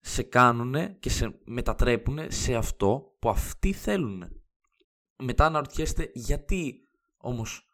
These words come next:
τα so-, τα social media, για όσους δεν το ξέρουν, είναι η πιο πετυχημένη επιχείρηση, καινο-, καινοτόμα επιχείρηση που έχει υπάρξει ποτέ στην ιστορία της ανθρωπότητας. Δηλαδή, μιλάμε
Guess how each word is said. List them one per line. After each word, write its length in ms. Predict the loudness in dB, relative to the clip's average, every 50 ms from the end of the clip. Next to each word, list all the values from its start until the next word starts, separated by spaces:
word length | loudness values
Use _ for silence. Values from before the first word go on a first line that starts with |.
| _ _ _ _ _ _
τα 100 | -2 -2
so-, 180 | -2 -4 -4 -4
τα 80 | -6
social 260 | -6 -6 -8 -8 -6 -6
media, 140 | -4 -4
για 140 | -2 -2 -2
όσους 140 | -2 -4 -4
δεν 80 | -6 -6
το 80 | -6
ξέρουν, 260 | -4 -4 -6 -4 -4
είναι 220 | -4 -6 -6 -6 -8
η 100 | -10 -10
πιο 300 | -10 -10 -6 -6 -6 -6
πετυχημένη 1160 | -6 -10 _ 0 0 2 2 0 -4 -4 -6 -8 -6 -6 -6 -6 -6 -6 -8 -8 -10 -12 -14 _ _ _ _ _ _ _ _ _ _
επιχείρηση, 1200 | _ -12 -12 -8 -6 -4 -4 -4 -4 -4 -4 -2 -2 -2 -2 -4 -4 -6 -6 -6 -4 -4 -6 -6
καινο-, 360 | -6 -6 -6 -6 -8 -10 -12 _ _ _ _
καινοτόμα 400 | -6 -4 -4 -4 -4 -4 -4 -4
επιχείρηση 360 | 2 2 2 2 2 0 -2
που 60 | -4 -6
έχει 80 | 2
υπάρξει 280 | 2 2 4 4 4 4
ποτέ 200 | 6 4 4 2
στην 140 | -2 -4 -4
ιστορία 320 | -4 -4 -2 0 0 0
της 120 | 0 -2
ανθρωπότητας. 460 | -6 -6 -6 -2 0 0 0 0 -4 -6
Δηλαδή, 260 | -4 -4 -4 -4 -4
μιλάμε 400 | -2 -2 -2 -2 -2 -4 -8